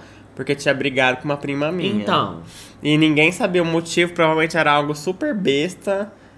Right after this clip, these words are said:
Speaker 1: mas aí, por isso, não frequentava. Aí agora vol-,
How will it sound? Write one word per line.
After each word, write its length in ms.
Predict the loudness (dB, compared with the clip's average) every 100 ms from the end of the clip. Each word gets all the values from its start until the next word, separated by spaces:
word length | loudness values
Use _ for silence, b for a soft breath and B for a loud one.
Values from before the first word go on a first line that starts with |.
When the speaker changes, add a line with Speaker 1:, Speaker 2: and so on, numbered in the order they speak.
| -10
Speaker 1:
mas 280 | 0 2 4
aí, 440 | 2 2 0 -4 -4
por 260 | 2 2 4
isso, 580 | 2 0 -2 -4 -2 -2
não 240 | -2 -2
frequentava. 760 | 0 -2 -2 -6 0 0 0 -2
Aí 180 | -2 0
agora 760 | -2 0 0 2 0 0 0 -2
vol-, 280 | -2 -6